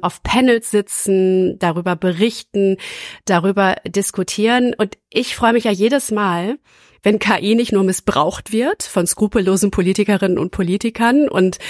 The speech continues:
damit versucht wird, die Leute noch dümmer zu machen oder in die Irre zu führen, sondern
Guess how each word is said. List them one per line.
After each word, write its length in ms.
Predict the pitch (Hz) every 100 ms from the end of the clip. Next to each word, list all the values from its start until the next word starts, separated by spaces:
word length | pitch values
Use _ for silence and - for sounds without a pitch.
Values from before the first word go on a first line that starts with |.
| - -
damit 240 | 190 190
versucht 440 | 196 170 196 202
wird, 140 | 202 190
die 80 | 175
Leute 280 | 170 190
noch 140 | 185 170
dümmer 360 | 160 190 226 220
zu 160 | 220
machen 340 | 202 220 226 196
oder 240 | 170 -
in 80 | 170
die 120 | 160
Irre 240 | 247 294
zu 180 | - 160
führen, 320 | - 156 170
sondern 340 | 175 180 175